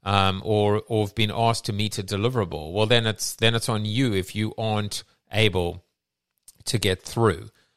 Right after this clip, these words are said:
Um, and if your interviewer is derailing, you're the one who has to keep them on time. Um, so, all right, so the next one is ask if you answered their question.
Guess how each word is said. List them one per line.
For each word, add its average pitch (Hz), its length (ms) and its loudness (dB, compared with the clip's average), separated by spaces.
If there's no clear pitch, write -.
Um, 95 340 2
and 104 180 2
if 104 160 0
your 101 180 0
interviewer 110 500 0
is 92 180 0
derailing, 95 760 0
you're 127 260 0
the 117 100 0
one 90 180 -2
who 87 40 0
has 90 140 -4
to - 100 -10
keep 95 300 -8
them 95 400 0
on 90 200 -6
time. 67 460 -8
Um, 95 320 0
so, 131 440 6
all 151 80 6
right, 120 220 6
so - 80 0
the 135 100 0
next 165 280 0
one 196 120 0
is 135 180 0
ask 143 400 4
if 123 140 -4
you 110 120 -2
answered 101 380 -6
their 92 100 0
question. - 600 -6